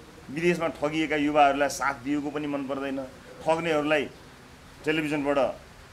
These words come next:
अलिकति डरोसँग, अलिकति खरोसँग टिका टिप्पणी गरेको पनि मन पर्दैन, त्यसबाट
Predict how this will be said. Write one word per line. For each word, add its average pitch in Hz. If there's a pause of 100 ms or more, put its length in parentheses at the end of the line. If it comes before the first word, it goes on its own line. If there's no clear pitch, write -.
(520)
अलिकति 147 (180)
डरोसँग, 160 (120)
अलिकति 156
खरोसँग 147 (580)
टिका 156
टिप्पणी 151
गरेको 135
पनि 156
मन 147
पर्दैन, 143 (420)
त्यसबाट 151